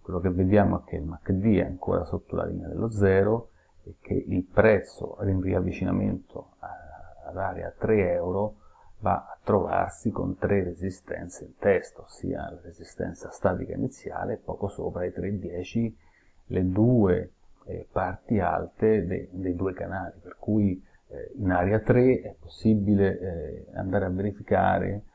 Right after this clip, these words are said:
con un eventuale candela ribassista che questo, questo ipotetico movimento, eh, che ci aspettiamo, eh, in salita possa essere semplicemente a questo punto un pullback, andando a negare,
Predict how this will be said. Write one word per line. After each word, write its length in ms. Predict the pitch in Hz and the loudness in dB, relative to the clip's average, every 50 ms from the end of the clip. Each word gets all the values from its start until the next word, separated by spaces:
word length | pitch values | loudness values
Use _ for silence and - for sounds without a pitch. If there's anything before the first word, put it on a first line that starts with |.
| _ _ | _ _
con 200 | _ - 98 95 | _ 0 2 4
un 200 | 104 117 120 110 | 6 6 6 6
eventuale 640 | 98 92 90 90 90 87 - - 101 98 92 87 85 | 6 4 4 2 2 0 2 4 4 6 6 4 0
candela 380 | 85 87 87 92 92 92 92 87 | 0 -2 0 0 0 2 0 0
ribassista 680 | 90 92 90 92 - - - - - - - _ 98 95 | 0 0 0 -2 -4 -4 -6 -10 -10 -10 -6 _ -8 -8
che 140 | - - - | -8 -12 -20
questo, 640 | - - 87 92 - - _ _ - 113 117 - - - - - - - - - | -10 -6 -6 -6 -6 -8 _ _ 4 4 4 4 -2 -14 -16 -14 -14 -14 -16 -8
questo 440 | _ - 92 - - - 90 - - - | _ -4 -4 -4 -4 -6 -6 -6 -6 -8
ipotetico 580 | 107 104 - 95 92 - 107 104 92 87 92 90 | -8 -2 0 0 4 4 4 4 4 0 0 0
movimento, 840 | 90 87 92 95 98 104 104 98 90 85 - - - 87 85 - _ _ _ _ - - _ _ _ _ | 2 2 2 4 4 6 6 4 2 0 -2 -4 -6 -6 -6 -6 _ _ _ _ -20 -20 _ _ _ _
eh, 420 | - - 62 - 71 71 65 - _ | -14 -12 -12 -10 -10 -12 -14 -14 _
che 120 | - 85 | -14 -14
ci 120 | - - - | -10 -10 -14
aspettiamo, 800 | 78 - - - _ _ - 98 95 87 - - 85 85 - _ _ _ _ _ _ _ | -14 -12 -18 -20 _ _ 0 2 2 2 -2 -4 -8 -12 -14 _ _ _ _ _ _ _
eh, 360 | - - 69 64 65 58 - _ | -20 -16 -16 -14 -14 -16 -18 _
in 200 | - - 101 95 | -6 -4 -4 -4
salita 760 | 92 - - 117 113 98 95 - - - 95 90 95 - - - - - _ _ _ _ | -4 -2 0 0 2 2 0 -2 -4 -2 0 0 0 -2 -6 -10 -20 -20 _ _ _ _
possa 380 | - 101 98 - - - 98 90 | 2 2 2 2 2 2 4 4
essere 380 | 90 87 - - 101 95 90 | 4 2 0 0 0 2 2
semplicemente 840 | 87 92 87 - 90 - - 90 92 92 92 92 - - 90 90 78 | 0 -4 -6 -6 -10 -2 2 4 4 6 4 4 2 0 -4 -2 -2
a 100 | 82 - | -4 -6
questo 280 | - 104 - - - | -8 -8 -4 -4 -2
punto 360 | 92 98 104 107 104 104 - | 0 2 2 2 2 2 4
un 160 | 92 90 90 - | 4 4 2 2
pullback, 880 | - 120 120 120 101 95 95 87 85 - _ - - 113 120 123 - _ _ _ _ - _ _ _ _ | 0 2 2 2 4 4 2 2 2 -2 _ 2 2 2 2 2 -4 _ _ _ _ -20 _ _ _ _
andando 460 | 90 90 92 90 98 98 98 92 92 | -4 -2 2 4 4 4 4 4 4
a 40 | 90 | 4
negare, 680 | 90 90 90 92 104 104 101 95 - - 69 - | 4 4 4 6 6 6 6 6 2 -2 -8 -10